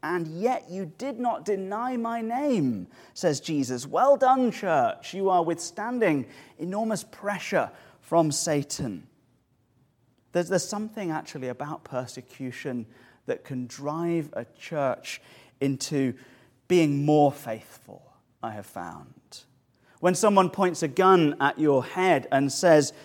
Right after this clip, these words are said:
"Do you believe in Christ?" what you can't say is, "Well, kind of." 'Cause they're gonna say, "Well, I'm kind of gonna pull the trigger then." "I believe in Jesus Christ at Christmas and at Easter." Well, I'm gonna kill you at Christmas or at Easter <laughs> then.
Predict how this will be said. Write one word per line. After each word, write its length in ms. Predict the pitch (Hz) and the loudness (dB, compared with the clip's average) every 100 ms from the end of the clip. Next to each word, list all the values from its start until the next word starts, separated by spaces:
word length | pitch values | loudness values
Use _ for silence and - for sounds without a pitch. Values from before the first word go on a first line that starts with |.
| - 135 | -16 0
"Do 120 | 196 | 4
you 300 | 190 190 165 | 4 4 6
believe 360 | 175 175 170 | 8 8 6
in 140 | 165 156 | 4 2
Christ?" 540 | - 202 190 135 - | 0 2 2 0 -2
what 200 | 160 180 | -6 -4
you 120 | 180 | -6
can't 420 | - 214 226 226 165 | -6 0 0 0 0
say 240 | 160 147 | 0 2
is, 220 | 165 - - - _ _ - | 0 -2 -16 -20 _ _ -6
"Well, 160 | 185 185 | -4 -4
kind 500 | - 202 226 208 147 | -6 -6 -4 -2 -2
of." 600 | - - - - - - _ _ _ _ _ _ _ - | -4 -12 -20 -20 -20 -20 _ _ _ _ _ _ _ -6
'Cause 100 | 190 | 2
they're 160 | 240 | 4
gonna 160 | 226 208 | 4 2
say, 160 | 208 190 | 0 0
"Well, 160 | 190 | 2
I'm 240 | 196 196 - - | 2 0 -10 -16
kind 460 | - - 214 220 214 | -14 -8 -4 0 4
of 160 | 202 160 | 4 4
gonna 240 | 196 190 | 0 0
pull 220 | - 208 | 0 -2
the 100 | 196 | -2
trigger 380 | - 220 226 202 | -4 -6 -4 -6
then." 340 | 147 92 87 - _ _ _ _ _ _ - | -8 -12 -18 -20 _ _ _ _ _ _ -6
"I 240 | 202 220 233 | 0 6 6
believe 400 | 240 240 269 240 | 8 6 4 2
in 140 | 214 | 2
Jesus 360 | 214 226 202 175 | 2 0 -2 -4
Christ 360 | 214 214 175 | -2 -2 -2
at 100 | 170 | -8
Christmas 500 | - 269 254 254 - - | 0 0 2 -4 -4 -2
and 200 | 220 202 | 0 0
at 160 | - | 0
Easter." 440 | 208 170 - 127 - - | -2 -6 -8 -12 -12 -10
Well, 360 | - 214 262 - - | 0 6 6 4 -4
I'm 100 | 185 | -4
gonna 200 | 190 220 | 0 0
kill 220 | 226 262 247 | 2 2 4
you 140 | 175 | 4
at 80 | - | 2
Christmas 400 | 175 - 190 - | -2 -2 -6 0
or 160 | 185 | 4
at 60 | 190 | 4
Easter 320 | 233 - 190 | 2 -4 -6
<laughs> 140 | 143 - | -6 -4
then. 320 | 156 143 | -4 -4